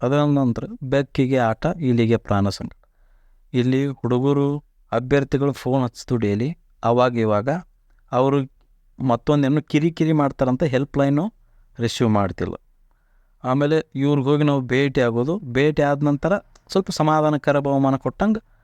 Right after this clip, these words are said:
"ಹಾ, ಇವತ್ತು ನಾವು ಪ್ರೊವಿಷನಲ್ ಲಿಸ್ಟ್ ಬಿಟ್ಟಿವಿ, ಅದಾದ ನಂತರ ಫೈನಲ್ ಲಿಸ್ಟ್ ಬಿಡ್ತೀವಿ." ಪ್ರೊವಿಷನಲ್ಲು ಫೈನಲ್ ಲಿಸ್ಟ್ ಇವ್ರು ಬಿಡ್ತಾರೆ, ಆರ್ಡರ್ ಕಾಪಿ ಯಾವಾಗ ಕೊಡೋರು ಇವರು?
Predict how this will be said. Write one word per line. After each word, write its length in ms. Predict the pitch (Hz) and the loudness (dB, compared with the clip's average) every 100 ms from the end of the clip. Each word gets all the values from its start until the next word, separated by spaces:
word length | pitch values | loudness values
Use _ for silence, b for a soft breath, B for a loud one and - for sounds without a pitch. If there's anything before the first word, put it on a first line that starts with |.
| _ _ | _ _
"ಹಾ, 240 | 147 139 | 0 2
ಇವತ್ತು 300 | 123 135 147 | 2 2 0
ನಾವು 100 | 160 | -2
ಪ್ರೊವಿಷನಲ್ 460 | - 123 123 123 117 | 0 0 2 2 0
ಲಿಸ್ಟ್ 260 | 113 - | 0 -2
ಬಿಟ್ಟಿವಿ, 460 | 107 104 - 135 196 - _ _ - | -4 -4 -2 -2 -4 -10 _ _ -2
ಅದಾದ 320 | 123 127 123 | 2 2 2
ನಂತರ 220 | 123 170 208 | -2 0 -2
ಫೈನಲ್ 340 | - 110 104 | 0 0 0
ಲಿಸ್ಟ್ 220 | 98 - | -4 -6
ಬಿಡ್ತೀವಿ." 320 | - - - - _ - _ _ | -12 -12 -16 -20 _ -20 _ _
ಪ್ರೊವಿಷನಲ್ಲು 560 | 123 143 170 175 175 175 | 0 2 2 2 0 0
ಫೈನಲ್ 420 | - 139 156 156 | 0 0 0 0
ಲಿಸ್ಟ್ 300 | 160 - 156 | -2 -2 -2
ಇವ್ರು 260 | 151 156 | 0 0
ಬಿಡ್ತಾರೆ, 360 | 143 120 - 143 | -2 -4 -2 -2
ಆರ್ಡರ್ 480 | 117 117 139 170 185 | 2 2 0 -2 -6
ಕಾಪಿ 400 | - 170 - 160 | -4 -4 0 2
ಯಾವಾಗ 240 | 143 135 | 4 2
ಕೊಡೋರು 480 | - 123 113 113 110 | 0 -2 0 2 2
ಇವರು? 400 | 107 104 107 107 | 0 0 -2 -6